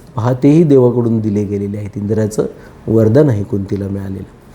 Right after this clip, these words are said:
अशा पद्धतीने, अ, देवदत्त नावाचा शंख अर्जुनाचा आहे आणि पौंड्र हा जो शंख आहे तो या ठिकाणी भीमाचा आहे, जे महान कर्म,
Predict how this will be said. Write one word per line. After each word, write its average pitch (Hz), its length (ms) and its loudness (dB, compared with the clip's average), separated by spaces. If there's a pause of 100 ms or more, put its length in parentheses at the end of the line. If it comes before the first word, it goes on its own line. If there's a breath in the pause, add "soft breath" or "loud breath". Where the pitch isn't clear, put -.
(540 loud breath)
अशा 175 180 2
पद्धतीने, 117 640 0 (840 loud breath)
अ, 110 120 -4 (480)
देवदत्त 143 480 4
नावाचा 120 360 2
शंख 110 280 -4
अर्जुनाचा 113 600 -2
आहे 110 260 0
आणि 139 160 2
पौंड्र 143 480 4
हा 156 180 0
जो 135 160 2
शंख 107 320 -2
आहे 101 240 -4
तो 87 240 -10 (560 loud breath)
या 110 160 2
ठिकाणी 110 440 -2 (180)
भीमाचा 110 500 2
आहे, 101 180 0
जे 107 260 0 (500)
महान 110 400 2
कर्म, 101 300 0